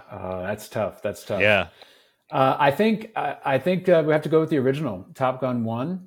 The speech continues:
Speaker 1: uh, the original, uh, absolutely. However, I can tell you, uh, I was watching Top Gun two on Okinawa at a military base theater, uh, on an air station. Um,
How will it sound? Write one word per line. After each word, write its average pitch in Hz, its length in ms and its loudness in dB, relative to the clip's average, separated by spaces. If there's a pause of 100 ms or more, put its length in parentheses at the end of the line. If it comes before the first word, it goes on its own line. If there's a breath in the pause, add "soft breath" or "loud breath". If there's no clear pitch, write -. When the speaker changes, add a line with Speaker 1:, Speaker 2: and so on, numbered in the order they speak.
Speaker 1:
uh, 117 380 -4
the 135 100 0
original, 127 500 -4
uh, 123 240 -8
absolutely. 135 760 -4 (100)
However, 151 420 4
I 147 100 2
can 143 140 -4
tell 151 220 2
you, 151 320 -2
uh, 117 420 -4 (100)
I 127 100 -6
was 120 200 -6
watching 127 760 -2
Top 127 260 -8
Gun 123 240 -4
two 123 540 -4
on 110 420 -14
Okinawa 123 720 -2
at 117 80 -10
a 104 60 -6
military 117 480 -6
base 110 300 -8
theater, 123 460 -2 (560 loud breath)
uh, 117 240 -2
on 139 140 2
an 135 100 2
air 131 160 4
station. 151 640 -4
Um, 107 500 -6